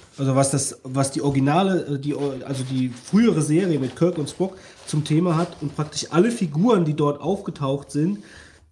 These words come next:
äh, auch verschiedene, äh, verschiedene Reinkarnationen, also in späteren, ähm, äh, Kinofilmen von Kirk und Spock und ganz am Anfang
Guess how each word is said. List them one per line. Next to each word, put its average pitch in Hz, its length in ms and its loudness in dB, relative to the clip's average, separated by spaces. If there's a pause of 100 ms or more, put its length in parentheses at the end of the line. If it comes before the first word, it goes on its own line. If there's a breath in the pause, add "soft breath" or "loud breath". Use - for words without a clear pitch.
(140)
äh, 139 120 2
auch 147 280 -2
verschiedene, 147 760 2 (580 loud breath)
äh, 123 420 2
verschiedene 127 920 0
Reinkarnationen, 147 1000 4
also 131 120 0
in 127 200 0
späteren, 123 600 0 (200)
ähm, 117 300 -2 (260)
äh, 127 120 -6
Kinofilmen 165 680 4
von 143 200 2
Kirk 151 260 2
und 139 120 -2
Spock 151 240 2
und 135 120 0
ganz 139 140 2
am 135 160 0
Anfang 160 240 4